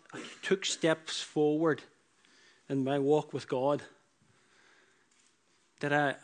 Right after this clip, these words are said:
do I know him more this year than I did last year in twenty thirteen? Did you take a step forward?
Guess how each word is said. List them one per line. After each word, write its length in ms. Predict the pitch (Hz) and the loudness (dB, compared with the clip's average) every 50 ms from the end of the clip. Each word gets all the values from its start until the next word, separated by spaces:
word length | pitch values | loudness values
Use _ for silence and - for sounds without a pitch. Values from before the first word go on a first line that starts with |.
| - - - 139 | -16 -14 -10 -2
do 140 | 135 156 165 | 2 2 4
I 100 | 160 156 | 4 4
know 380 | 151 151 156 165 170 175 185 | 2 4 6 8 8 8 8
him 180 | 165 127 185 165 | 6 4 2 0
more 440 | 160 156 147 143 139 143 156 151 143 | 0 0 0 0 0 2 2 2 2
this 280 | 143 147 - - - | 2 0 -2 -2 -4
year 140 | 151 147 143 | -2 -2 -2
than 180 | 131 131 127 131 | -2 -2 -4 -6
I 60 | 127 | -6
did 240 | 120 139 139 131 135 | 0 0 0 0 0
last 560 | 123 120 127 127 131 135 139 - - - - | -2 -2 -2 -2 -2 -2 -4 -6 -8 -6 -4
year 200 | 151 147 127 - - - - - _ _ _ - - - - - - - - - _ _ _ | -2 -2 -2 -4 -8 -20 -20 -20 _ _ _ -20 -20 -20 -20 -20 -20 -20 -20 -20 _ _ _
in 120 | - 135 127 | -8 -6 -6
twenty 280 | - 147 139 135 131 | -2 0 0 0 0
thirteen? 640 | 120 - 135 123 - - - 139 135 135 131 127 - - _ _ _ _ _ _ _ _ _ _ _ _ _ _ _ _ _ _ _ _ _ _ _ _ _ _ _ _ _ _ - | 0 -2 -4 -6 -6 -4 -2 0 0 0 0 -2 -8 -16 _ _ _ _ _ _ _ _ _ _ _ _ _ _ _ _ _ _ _ _ _ _ _ _ _ _ _ _ _ _ 4
Did 160 | - 180 175 | 4 4 4
you 80 | 190 | 2
take 160 | 175 - 190 180 | -4 -4 -2 -2
a 60 | 160 | -2
step 320 | - - 170 151 143 - | 0 0 0 0 0 -4
forward? 580 | - - - 147 139 135 139 147 165 151 - | -10 -4 0 2 4 4 4 4 2 0 0